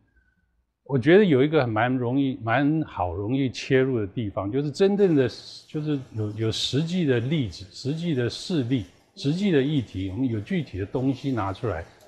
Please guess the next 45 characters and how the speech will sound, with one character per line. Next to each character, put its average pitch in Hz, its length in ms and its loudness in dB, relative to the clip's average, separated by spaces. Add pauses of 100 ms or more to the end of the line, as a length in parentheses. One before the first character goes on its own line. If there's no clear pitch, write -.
(100)
那 113 80 -2
人 113 260 0
跟 135 160 2
人 107 220 -2
中 113 160 -4
间 113 160 -6
就 110 80 -4
可 107 160 -6
以 92 60 -4
有， 87 160 -8
有 92 180 -8
东 113 200 -4
西 117 80 -6
可 117 120 -4
以 107 60 0
讨 - 240 -4
论。 90 220 -4 (200)
呃， 101 160 -10
蔡 - 160 0
老 101 180 2
师 110 260 -8
原 104 220 -4
来 107 240 -4
在， 104 320 -8 (320)
在， 104 280 -8
在， 104 340 -10 (440)
在 117 200 -2
很 90 160 -6
多 113 160 -4
方 117 220 -2
面 110 180 -4
啊， 85 160 -10
像， 95 180 -12
像 92 260 -10
甲 104 260 -4
骨 90 200 -10
文 90 180 -8
啊、 90 100 -10
中 120 200 -4
国 104 200 -6
的 101 40 -8
上 120 320 -2
古 95 200 -8
史 78 400 -14
啊， 87 80 -10